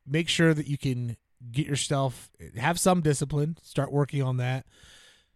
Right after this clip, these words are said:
You can, don't worry about what other people are doing 'cause you'll be pet-, perpetually, what the definition of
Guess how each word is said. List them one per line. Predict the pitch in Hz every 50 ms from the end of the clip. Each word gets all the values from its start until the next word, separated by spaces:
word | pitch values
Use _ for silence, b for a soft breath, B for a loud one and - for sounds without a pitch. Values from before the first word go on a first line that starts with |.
| _ _ _ _ _ _ _ _ _ _
You | - 143 139
can, | - 147 131 135 131 - _ _ _ _ _ _ _ 131 107
don't | - 165 170 196 196
worry | 196 185 190 190
about | 185 170 170
what | 156 156 143
other | 151 156 165 156
people | - 151 151 147 160 156
are |
doing | 143 131 123 120 120
'cause | 120 - 123
you'll | 113 113
be | 117 117
pet-, | 101 _ - 131 147 - _ _
perpetually, | - 135 - - 151 143 - - 156 147 139
what | 151 175 165 143
the | 160 156
definition | 135 160 170 175 - 170 165 175 175 - - 147 135
of | 123 117 113 107 110 -